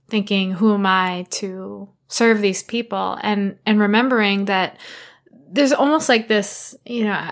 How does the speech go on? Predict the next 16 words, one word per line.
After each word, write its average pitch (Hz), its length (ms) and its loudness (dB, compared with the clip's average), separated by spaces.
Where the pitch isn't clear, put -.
we 214 200 0
don't 247 160 6
know, 220 560 2
we'll 262 240 2
know 277 180 4
in 254 100 4
retrospect 226 600 0
someday 196 680 0
<laughs> - 280 -12
when 220 180 0
we're 202 120 -2
gone 196 580 0
how 214 200 2
it 208 60 4
all 180 240 2
worked, 185 480 -6